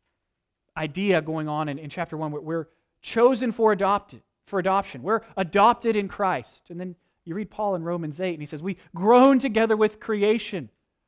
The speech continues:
longing for our adoption." There's already and a not yet to it. But, but what Paul is saying here is surprising to us, because he's saying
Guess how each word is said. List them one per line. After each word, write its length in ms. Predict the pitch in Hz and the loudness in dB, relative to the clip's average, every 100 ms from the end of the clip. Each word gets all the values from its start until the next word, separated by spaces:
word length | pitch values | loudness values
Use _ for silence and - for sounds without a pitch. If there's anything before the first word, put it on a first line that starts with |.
| _ _ _ | _ _ _
longing 500 | 139 156 202 233 240 | -8 -2 0 2 0
for 380 | 226 - 170 196 | -2 -2 0 0
our 320 | - 156 170 190 | -2 -4 -4 -2
adoption." 840 | 196 214 226 - - - 156 107 _ _ _ _ _ _ _ _ _ _ _ _ _ _ - | -2 2 2 0 -8 -10 -10 -12 _ _ _ _ _ _ _ _ _ _ _ _ _ _ -20
There's 120 | 190 - - | -18 -18 -14
already 840 | 185 233 240 233 175 175 180 180 _ _ | -6 0 0 0 -2 -2 -4 -6 _ _
and 80 | 175 | -8
a 60 | 175 | -6
not 340 | 175 202 202 | -4 -4 -4
yet 320 | 180 185 180 _ _ _ _ | -4 -4 -6 _ _ _ _
to 200 | - 240 | -6 -4
it. 160 | 254 165 | -4 -4
But, 140 | 180 | -8
but 160 | 190 190 | -6 -4
what 180 | 202 214 | -4 -4
Paul 600 | - 226 269 330 320 _ _ _ _ _ _ _ | -4 0 2 2 -4 _ _ _ _ _ _ _
is 160 | 208 202 | -6 -6
saying 480 | - - 262 277 208 | -10 -6 -2 0 -2
here 440 | - 131 135 170 _ _ _ _ _ _ _ | -4 -4 -4 -6 _ _ _ _ _ _ _
is 100 | 185 | -6
surprising 680 | - - 226 240 240 160 160 | -6 -6 -2 0 0 -2 -8
to 200 | 202 202 | -4 0
us, 480 | 190 120 - _ _ _ _ _ _ _ _ _ _ _ _ _ _ | 0 -2 -12 _ _ _ _ _ _ _ _ _ _ _ _ _ _
because 280 | 214 240 240 | -4 -2 -4
he's 140 | 220 | -8
saying 680 | - 294 302 214 135 151 | -8 -4 -2 -2 -2 -6